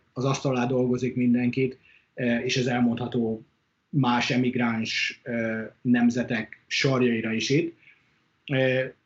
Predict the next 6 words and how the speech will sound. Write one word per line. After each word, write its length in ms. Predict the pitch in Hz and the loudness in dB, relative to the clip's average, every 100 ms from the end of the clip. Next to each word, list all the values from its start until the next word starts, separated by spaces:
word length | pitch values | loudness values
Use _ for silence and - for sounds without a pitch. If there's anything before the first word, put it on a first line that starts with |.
| _ _ | _ _
az 120 | 127 | 0
ausztrálok 720 | 165 151 - 139 135 127 - _ _ _ _ _ | 4 4 4 2 2 0 -6 _ _ _ _ _
rendkívül 480 | 147 156 147 135 123 | -2 0 2 0 -2
szervezettek, 1000 | - 135 139 147 165 165 196 208 208 _ _ _ _ _ _ - | -4 -6 -4 -2 -2 -4 -2 -2 -4 _ _ _ _ _ _ -8
de 160 | 123 | -6
hogyha 840 | 120 123 120 135 120 120 117 117 | -4 -4 -4 -4 -2 -2 -2 -8